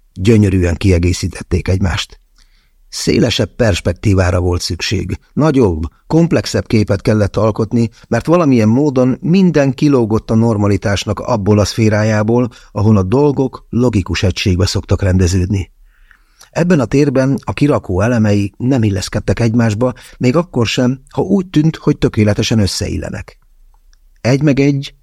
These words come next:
nem kettő volt. Mintha valamiféle idegen,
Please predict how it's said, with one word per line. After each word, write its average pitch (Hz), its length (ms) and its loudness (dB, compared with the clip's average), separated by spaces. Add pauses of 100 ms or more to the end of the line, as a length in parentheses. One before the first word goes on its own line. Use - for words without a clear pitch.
nem 139 260 4
kettő 90 440 0
volt. - 420 -10 (800)
Mintha 107 240 0
valamiféle 123 680 0
idegen, 104 580 -2